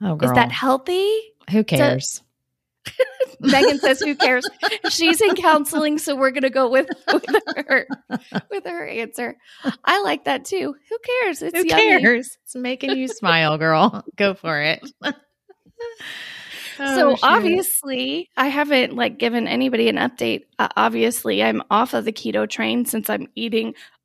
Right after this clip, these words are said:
Speaker 2: avocado <laughs> toast.
Speaker 1: Oh, is that, I mean, I know bacon's gonna be on keto. Is avocado
Speaker 2: I
Speaker 1: not?
Speaker 2: can actually, when I
Speaker 1: Oh,
Speaker 2: I could
Speaker 1: toast probably isn't.
Speaker 2: Yeah, I can't have the bread,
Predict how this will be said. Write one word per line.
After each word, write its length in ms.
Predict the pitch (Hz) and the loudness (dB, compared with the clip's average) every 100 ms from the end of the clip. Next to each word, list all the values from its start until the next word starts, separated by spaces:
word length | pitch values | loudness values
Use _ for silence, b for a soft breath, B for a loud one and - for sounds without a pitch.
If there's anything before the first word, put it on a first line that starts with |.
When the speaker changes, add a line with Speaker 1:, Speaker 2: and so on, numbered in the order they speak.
| _ | _
Speaker 2:
avocado 680 | 233 226 269 269 359 311 247 | 2 4 2 4 4 6 4
<laughs> 0 | |
toast. 680 | 269 - 349 - - 466 381 | 2 -2 0 2 0 0 2
Speaker 1:
Oh, 160 | 226 233 | 4 4
is 180 | 226 - | 4 2
that, 260 | 226 254 - | 2 0 0
I 80 | 233 | 0
mean, 160 | 254 | 4
I 80 | 254 | 4
know 160 | 277 311 | 2 0
bacon's 640 | 208 202 359 440 349 240 | 2 2 2 0 -2 -2
gonna 180 | 214 190 | -2 0
be 160 | 175 160 | 2 2
on 200 | 156 151 | 0 -4
keto. 440 | - 139 147 202 | -4 0 2 2
Is 80 | 185 | 0
avocado 640 | 165 180 202 175 180 233 | 0 0 -2 -2 0 4
Speaker 2:
I 120 | 254 | 4
Speaker 1:
not? 100 | 285 | 4
Speaker 2:
can 200 | 339 302 - | 0 -2 0
actually, 640 | 226 269 - - 277 262 | 0 0 -4 -4 -2 -2
when 320 | 233 - 240 247 | -4 -4 0 4
I 140 | 226 208 _ - | 4 2 _ -2
Speaker 1:
Oh, 100 | 175 156 | 0 2
Speaker 2:
I 100 | 127 | 2
could 120 | 175 | 2
Speaker 1:
toast 180 | 196 - | 2 -4
probably 300 | - 135 123 | -4 -2 -2
isn't. 320 | 120 120 117 143 | -4 -6 -8 0
Speaker 2:
Yeah, 300 | 247 220 - | 2 4 2
I 60 | 233 | -2
can't 200 | - 247 | -2 -4
have 180 | 226 226 | -4 -4
the 80 | - | 0
bread, 340 | 233 - - | 2 2 0